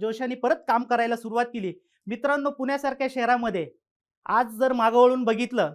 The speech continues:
तर स्वतःचं घर घेऊ शकलो, स्वतःचं ऑफिस घेऊ शकलो, स्वतःची गाडी घेऊ शकलो आणि गावाला वेल सेटल, जे आई वडिलांना पाहिजे होतं आणि आईला पाहिजे होतं, त्या सगळ्या गोष्टी व्यवस्थित करून मी माझ्या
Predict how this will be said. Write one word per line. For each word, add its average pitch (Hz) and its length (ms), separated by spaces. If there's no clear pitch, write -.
तर 208 60
स्वतःचं 226 520
घर 233 200
घेऊ 233 220
शकलो, 233 400
स्वतःचं 226 300
ऑफिस 208 300
घेऊ 247 180
शकलो, 240 520
स्वतःची 226 420
गाडी 196 300
घेऊ 262 200
शकलो 254 400
आणि 226 200
गावाला 233 540
वेल 277 420
सेटल, 240 440
जे 226 120
आई 254 200
वडिलांना 247 600
पाहिजे 262 320
होतं 233 220
आणि 233 180
आईला 269 320
पाहिजे 247 340
होतं, 185 240
त्या 233 100
सगळ्या 247 320
गोष्टी 254 320
व्यवस्थित 262 500
करून 240 280
मी 240 160
माझ्या 240 400